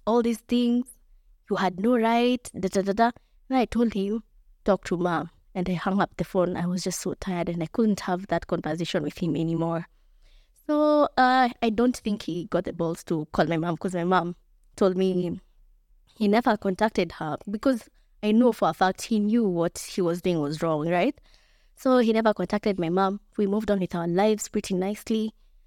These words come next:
At this point, our house ilifungwa. I remember the landlord was so nice. He told my dad he can get his things out and he can find some other place to live. So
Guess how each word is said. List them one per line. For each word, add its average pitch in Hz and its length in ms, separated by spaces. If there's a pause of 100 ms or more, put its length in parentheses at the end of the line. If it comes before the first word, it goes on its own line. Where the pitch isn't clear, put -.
(200)
At 190 140
this 226 160
point, 202 240
our 196 100
house 196 520
ilifungwa. 208 720 (200)
I 214 200
remember 214 280
the 185 120
landlord 196 420
was 175 140
so 202 100
nice. 185 380
He 196 260 (140)
told 262 160
my 190 100
dad 208 200
he 214 100
can 190 320 (400)
get 214 200
his 175 280
things 185 260
out 240 380 (680)
and 175 440
he 165 80
can 170 180
find 190 320
some 175 220
other 180 180
place - 300
to 151 100
live. 170 320 (260)
So - 160